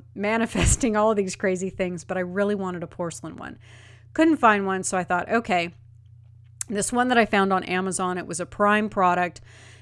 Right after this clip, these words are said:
and even though I didn't think I had two days to spare because I was already starting to feel bad, I felt like I could make it. I felt like I could suffer for two more days."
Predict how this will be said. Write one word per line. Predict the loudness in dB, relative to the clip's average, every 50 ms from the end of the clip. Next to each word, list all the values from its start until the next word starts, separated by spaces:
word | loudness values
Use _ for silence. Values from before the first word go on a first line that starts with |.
| -14 -6
and | -4 -2 0 0 0 0 -2 -4 -4
even | -4 -2 0 2 2
though | 4 4
I | 4 4
didn't | 4 2 0 0 -2
think | -2 -2 0 0
I | 0 0 2
had | 2 2 2 0 -2 -2
two | 0 0 2 4
days | 4 4 4 2 -2 -4
to | -4 -4
spare | -2 -2 -2 2 4 4 4 4 2 0
because | -2 -4 -6 -4 -4
I | -4
was | -2 -2
already | 0 0 0 -2
starting | -4 -4 -6 -8 -6
to | -10 -12 -6
feel | -4 -2 0 0 0 -2
bad, | -4 0 0 2 2 2 2 0 -2 -4 -6 -8 -14 -20 -20 -20 -20 -20 -20 -20 -20 -18 -8 -4
I | -4 -4
felt | -4 -6 0 4 4 4 4 4
like | 0 0 0
I | 0 0
could | -2 -6 -8
make | -6 -6 -6 -6 -6 -6 -10
it. | -14 -18 -18 -20 -20 -20 -20 -14 -12
I | -12 -10
felt | 0 4 4 4 4
like | 2 -2 -2
I | -4 -2
could | -2 -4 -4 -2
suffer | 0 2 6 6 4 6 4 0 0 0
for | -2 -6 -6
two | -4 -2 0 2 2
more | 4 4 2 2
days." | 2 2 0 -2 -6 -8 -12 -12 -14